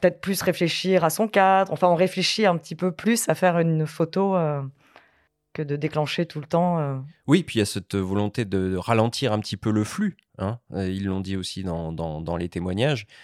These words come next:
Speaker 2: Et de pouvoir afficher, euh, finalement, il y a, il y a un motif aussi de décoration, hein,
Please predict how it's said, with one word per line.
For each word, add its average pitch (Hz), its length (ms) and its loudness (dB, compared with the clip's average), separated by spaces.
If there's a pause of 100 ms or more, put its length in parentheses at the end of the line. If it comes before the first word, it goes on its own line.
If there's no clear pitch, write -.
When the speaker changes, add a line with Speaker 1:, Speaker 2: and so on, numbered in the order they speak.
(320)
Speaker 2:
Et 104 80 -4
de 120 120 2
pouvoir 131 360 2
afficher, 151 540 2 (380)
euh, 87 60 -6
finalement, 113 480 2
il 107 80 2
y 95 60 4
a, 87 340 2
il 85 60 -2
y 85 60 -2
a 87 60 0
un 90 40 0
motif 101 360 -2
aussi 95 180 -6
de 98 120 0
décoration, 107 680 0
hein, 196 100 -8